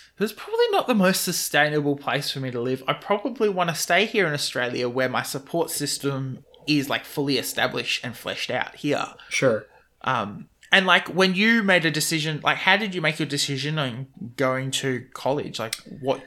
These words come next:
Speaker 1: university
Speaker 2: Um,
Speaker 1: institution did
Speaker 2: I,
Speaker 1: you
Speaker 2: I currently go to Kansas State University. Here in the U S, every state has at least two, uh, in-state colleges.
Speaker 1: Mm-hmm.
Speaker 2: Um,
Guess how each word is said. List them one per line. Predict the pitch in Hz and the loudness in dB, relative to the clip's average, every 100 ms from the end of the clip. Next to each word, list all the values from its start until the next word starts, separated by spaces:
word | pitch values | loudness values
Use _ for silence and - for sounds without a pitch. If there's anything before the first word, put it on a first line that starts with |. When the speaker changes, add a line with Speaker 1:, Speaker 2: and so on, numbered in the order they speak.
| - | -12
Speaker 1:
university | 131 139 123 123 117 135 123 123 120 - | -6 -4 -2 -2 -2 -2 -2 -2 -4 2
Speaker 2:
Um, | 156 135 127 120 117 | 8 10 10 8 6
Speaker 1:
institution | 123 123 | 0 2
did | |
Speaker 2:
I, | 147 | 4
Speaker 1:
you | 117 110 - - | 2 -4 -14 2
Speaker 2:
I | 143 180 | 6 6
currently | - 202 208 160 151 | 6 6 6 6 4
go | 135 135 135 | 8 8 8
to | 135 - 131 120 120 117 | 6 2 2 2 2 0
Kansas | - 143 151 151 | 0 4 4 4
State | - 147 135 | 4 4 4
University. | 123 117 107 101 117 104 113 | 2 0 0 -2 -4 -4 -4
Here | 123 175 | 6 8
in | 208 | 8
the | 190 | 6
U | 175 143 | 6 8
S, | 135 151 - | 8 6 4
every | - 143 170 | 4 6 6
state | 160 - 135 135 - | 6 8 8 6 2
has | 131 123 117 | 2 4 4
at | 120 - | -2 -2
least | 117 135 135 - - - - | 4 4 6 2 0 -4 -2
two, | - 139 131 131 127 123 120 113 - _ _ _ | 0 4 4 4 2 0 -2 -4 -8 _ _ _
uh, | - 117 127 | 2 4 4
in-state | 127 - 117 - | 0 2 0 0
colleges. | - 98 95 95 - 135 - - - - _ 135 | -4 -4 -4 -6 -6 -4 -6 -10 -20 -20 _ 4
Speaker 1:
Mm-hmm. | |
Speaker 2:
Um, | 127 117 104 101 101 | 6 6 4 -2 -12